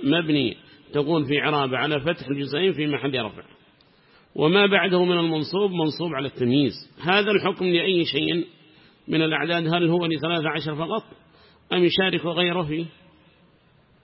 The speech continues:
هذا الحكم وهو البناء على فتح الجزئين من أحد عشر إلى تسعة عشر باستثناء اثني عشر. أحسن. ونصب ال-، الاسم بعده،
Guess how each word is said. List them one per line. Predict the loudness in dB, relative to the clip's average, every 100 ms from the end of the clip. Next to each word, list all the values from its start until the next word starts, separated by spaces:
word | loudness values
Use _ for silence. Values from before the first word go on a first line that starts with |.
| _ _ _ _ _ _ _ _ -6
هذا | -2 0 0
الحكم | 0 0 -2 -2 0 2
وهو | 2 0
البناء | 0 0 0
على | 0 0 -2
فتح | -4
الجزئين | -4 -4 -2 0 2
من | 2 2
أحد | 0 -2 -2
عشر | 0 0 0 0 0
إلى | 0 0 -2
تسعة | -4 -4 -4 -2 -4
عشر | -4 -2 -4
باستثناء | -6 -8 -4 -2 -2
اثني | 0 0 0 -4 -12 _ _ _ _ _ _ _ _ -10
عشر. | -8 -8 -12 -16 _ _ _ _ -14
أحسن. | -12 -12 -14 -16 _ _ _ _ _ _ _ _ _ -4
ونصب | 2 4 4 2
ال-، | 2 2 2 2 0 0
الاسم | -2 -2 0 0 2
بعده، | 0 0 -4